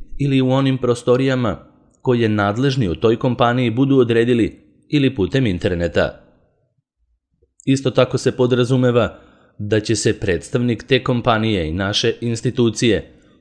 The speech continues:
da se dogovori o tome, ali i o svim ostalim detaljima.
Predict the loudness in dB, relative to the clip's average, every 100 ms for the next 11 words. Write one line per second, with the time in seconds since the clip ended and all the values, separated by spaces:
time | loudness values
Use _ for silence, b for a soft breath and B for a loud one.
0 | -8 0 0 0 -2 0 0 2 2 0
1 | 0 0 0 -4 -10 _ _ _ -2 0
2 | 0 0 2 2 0 -2 -4 -4 -6 -6
3 | -4 -4 0 0 0 0 0 -4 -6 -8